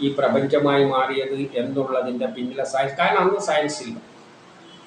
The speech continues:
അതുകൊണ്ട് അദ്ദേഹം പറഞ്ഞു പോവുകയേ ചെയ്തിട്ടുള്ളൂ. എന്നാലും പ്രപഞ്ചഘടനയല്ല അദ്ദേഹം അവിടെ പറയുന്ന അതേ ക്രമത്തിലൂടെ വിവരിച്ച് തരുന്നുണ്ട്. അതുകൊണ്ടാണ് പറയുന്നത്, "അതുകൊണ്ട് വിശേഷിച്ച് ഭൂലോകം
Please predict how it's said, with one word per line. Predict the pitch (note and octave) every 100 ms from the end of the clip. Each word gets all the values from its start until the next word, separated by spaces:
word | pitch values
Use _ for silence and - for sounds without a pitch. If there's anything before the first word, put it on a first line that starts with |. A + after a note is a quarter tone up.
| - -
അതുകൊണ്ട് | G#3 A#3 A3
അദ്ദേഹം | G3 G3 G3 F#3
പറഞ്ഞു | D#3+ D#3+ E3
പോവുകയേ | D3+ D3 D3 D3 D3
ചെയ്തിട്ടുള്ളൂ. | B2+ B2 A2+ A2+ F2+ F#2 - - D#3+
എന്നാലും | F#3 G3 G3 F3+
പ്രപഞ്ചഘടനയല്ല | E3 F3 - B3 A3+ G#3 G3+ F#3 F3+ F#3
അദ്ദേഹം | F#3 E3+ E3 E3+ - - - - - C3+
അവിടെ | D3+ F#3+ G3+
പറയുന്ന | D#3+ D#3+ F3+ F#3 E3+ - - - C3+
അതേ | D3 D#3 F3+ F#3
ക്രമത്തിലൂടെ | D3+ D3 D#3 D#3 D3+ C#3+ C#3
വിവരിച്ച് | C3 B2 C3 A#2 C3+
തരുന്നുണ്ട്. | B2+ A2+ A2 F#2+ F#2+ -
അതുകൊണ്ടാണ് | A#2 C#3+ D3 D3+ D#3
പറയുന്നത്, | D#3+ D3 C#3+ C3+
"അതുകൊണ്ട് | B2+ D3+ D3+ D3+ D3+
വിശേഷിച്ച് | C#3+ D3+ D3+ C#3+ C#3+ C#3+
ഭൂലോകം | C#3 C#3 C#3 C#3+ C#3+